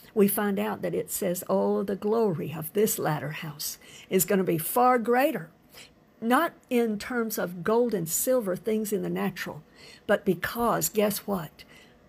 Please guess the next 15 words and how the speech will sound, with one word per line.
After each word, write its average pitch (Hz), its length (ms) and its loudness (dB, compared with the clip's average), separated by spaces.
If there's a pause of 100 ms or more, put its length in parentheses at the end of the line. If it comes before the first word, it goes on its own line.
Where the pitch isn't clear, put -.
(120)
The 180 100 2
Son 214 340 2
of 175 240 -2
God 214 260 2
himself, - 920 0 (320)
the 185 100 4
very 214 380 4
living 233 560 0
ark, 180 440 -2
the 202 120 2
very 226 260 2
living 226 460 4
presence 247 640 -6
of 175 180 -8
God, 165 300 -2